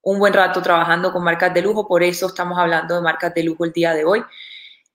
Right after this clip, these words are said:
Y bueno, estoy, eh, disponible para cualquier información que ustedes lleguen a necesitar. Vamos a hablar sobre la sostenibilidad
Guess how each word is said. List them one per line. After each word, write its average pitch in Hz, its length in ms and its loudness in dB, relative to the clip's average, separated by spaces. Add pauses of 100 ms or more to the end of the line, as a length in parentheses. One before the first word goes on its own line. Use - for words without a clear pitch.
(100)
Y 170 120 0
bueno, 156 180 4
estoy, 160 420 -2
eh, 185 160 4
disponible 175 560 0
para 160 280 4
cualquier 165 500 2
información 175 600 -2
que 196 100 -8
ustedes 160 460 -2
lleguen 156 400 -4 (220)
a 160 100 2
necesitar. 151 580 -4 (840)
Vamos 214 320 2
a 254 120 6
hablar 214 280 4
sobre 233 640 4
la 214 160 2
sostenibilidad 202 1000 0